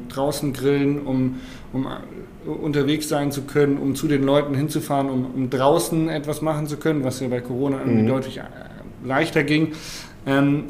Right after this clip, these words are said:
Speaker 1: und bei mir ist es ähnlich. Ich war mein Leben lang, war ich flexibel und ich hab, ähm, zu Corona hab ich eigentlich immer so formuliert:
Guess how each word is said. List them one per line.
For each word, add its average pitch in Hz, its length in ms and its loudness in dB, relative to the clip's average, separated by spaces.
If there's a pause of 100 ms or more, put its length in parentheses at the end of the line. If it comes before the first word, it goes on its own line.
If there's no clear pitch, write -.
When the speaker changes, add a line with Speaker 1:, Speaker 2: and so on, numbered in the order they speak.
(100)
Speaker 1:
und 156 520 0
bei 156 120 6
mir 185 320 6
ist 190 240 -2
es 170 120 0
ähnlich. 190 380 0
Ich 156 100 -6
war 147 120 0
mein 147 140 2
Leben 160 260 2
lang, 147 220 0
war 139 100 -2
ich 131 80 -4
flexibel 143 640 -4
und 131 100 -2
ich 120 140 -4
hab, 131 200 -4 (120)
ähm, 127 440 2
zu - 140 -6
Corona 139 460 2
hab 135 160 -2
ich 131 200 -4 (800)
eigentlich 139 360 0
immer 139 160 0
so 135 420 4 (220)
formuliert: 143 580 2